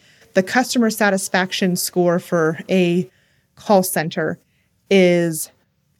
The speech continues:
eighty-two percent, and they want it to be over ninety percent. The business purpose would be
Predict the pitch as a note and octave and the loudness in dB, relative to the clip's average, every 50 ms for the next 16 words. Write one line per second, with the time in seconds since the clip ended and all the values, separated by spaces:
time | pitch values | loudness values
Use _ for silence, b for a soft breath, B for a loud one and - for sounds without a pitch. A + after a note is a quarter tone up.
0 | _ _ - A3 A#3 A3+ A#3 A#3+ A#3+ - - A3+ A3 - F#3+ F#3 - - F#3 A3+ | _ _ 4 4 6 6 4 2 0 0 0 0 2 2 0 -2 0 -2 -4 -4
1 | - - - - - _ _ _ _ - - F#3+ F#3+ F#3 G#3+ A3+ A#3 A#3 A3+ A3 | -6 -10 -14 -16 -18 _ _ _ _ -4 0 2 4 6 6 6 6 6 4 2
2 | G3+ - F#3 G3 F3+ - - - G3 G#3+ G3+ A3 G#3 G3 F#3 F#3 F#3 F#3 F3+ E3 | 0 -2 -2 -2 -2 0 4 6 6 6 6 6 4 4 4 4 4 4 2 0
3 | D#3+ D#3 - C#3+ D#3 - - - - - - - - - - _ _ _ _ _ | -2 -6 -6 -6 -8 -6 -8 -8 -10 -10 -12 -14 -18 -18 -18 _ _ _ _ _
4 | _ _ _ _ _ _ _ _ - G3 F#3+ F#3+ B3+ C4+ D4+ D4+ E4+ F4+ F4 - | _ _ _ _ _ _ _ _ 2 2 4 4 4 4 4 4 2 0 0 -2
5 | - - G#3 F#3+ F#3+ G#3+ A3+ C#4 C4+ - - - A3 G3 F3 G#3 G3 F#3+ F#3 F#3 | -2 0 0 2 4 4 2 2 2 0 -2 0 0 0 2 2 2 2 4 2
6 | F#3+ | 0